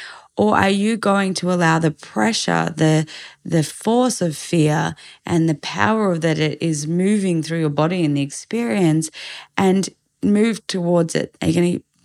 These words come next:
channel the adrenaline and the heightened experience and, and take a step towards it and get your reward? Because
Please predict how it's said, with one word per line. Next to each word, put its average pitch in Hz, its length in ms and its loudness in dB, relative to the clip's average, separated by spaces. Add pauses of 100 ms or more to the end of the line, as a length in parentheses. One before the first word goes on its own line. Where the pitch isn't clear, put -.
channel 208 460 0
the 165 200 0
adrenaline 156 580 0 (340)
and 196 360 2
the 160 580 2 (540)
heightened 196 720 0
experience 175 580 -2
and, 165 300 2
and 170 220 0
take 190 260 0
a 180 60 0
step - 280 -2
towards 160 420 -2
it 151 140 0
and 151 140 0
get 151 200 -2
your 151 140 0
reward? 143 600 2 (440)
Because 180 420 0